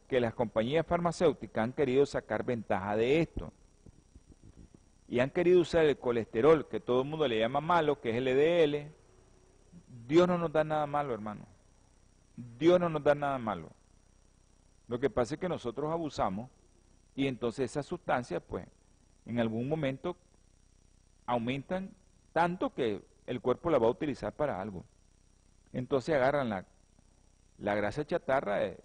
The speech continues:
y la van a depositar en otro lado. Porque esas son lipoproteínas. O sea, agarran la grasa y la depositan en otro lugar. Entonces, las compañías farmacéuticas se han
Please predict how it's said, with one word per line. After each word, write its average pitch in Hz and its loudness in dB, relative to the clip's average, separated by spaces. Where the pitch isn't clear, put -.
y 120 -8
la 107 -2
van 104 -4
a 131 -2
depositar 107 -6
en 101 -4
otro 101 -4
lado. 80 -8
Porque 110 -2
esas 151 4
son 170 2
lipoproteínas. 110 0
O - -14
sea, 147 4
agarran 123 4
la 175 2
grasa 131 2
y 185 -2
la 143 4
depositan 113 0
en 107 2
otro 101 0
lugar. 90 -6
Entonces, 156 4
las 165 2
compañías 202 4
farmacéuticas 180 0
se - 0
han 165 -2